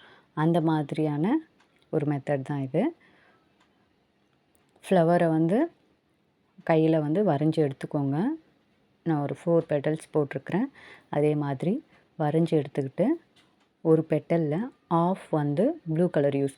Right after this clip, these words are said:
பண்ணியிருக்கேன். நீங்களும் வந்து ஒரு டார்க் கலர், ஒரு லைட் கலர் அந்த மாதிரி யூஸ் பண்ணுங்க. நான் blue and yellow யூஸ் பண்ணியிருக்கிறேன். ஃபர்ஸ்ட் ஆஃப் வந்து ப்ளூ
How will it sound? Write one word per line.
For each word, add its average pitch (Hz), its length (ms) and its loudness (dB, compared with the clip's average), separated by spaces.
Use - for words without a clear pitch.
பண்ணியிருக்கேன். 131 440 -6
நீங்களும் 185 460 2
வந்து 170 240 2
ஒரு 170 180 4
டார்க் 160 360 2
கலர், 208 320 0
ஒரு 160 160 2
லைட் 143 240 2
கலர் 131 360 -4
அந்த 165 220 2
மாதிரி 170 220 4
யூஸ் 156 160 -2
பண்ணுங்க. 143 280 -2
நான் 190 200 0
blue 175 260 2
and 190 200 2
yellow 160 460 2
யூஸ் 147 140 -8
பண்ணியிருக்கிறேன். 139 540 -2
ஃபர்ஸ்ட் - 320 -4
ஆஃப் 160 200 2
வந்து 151 520 0
ப்ளூ 165 200 0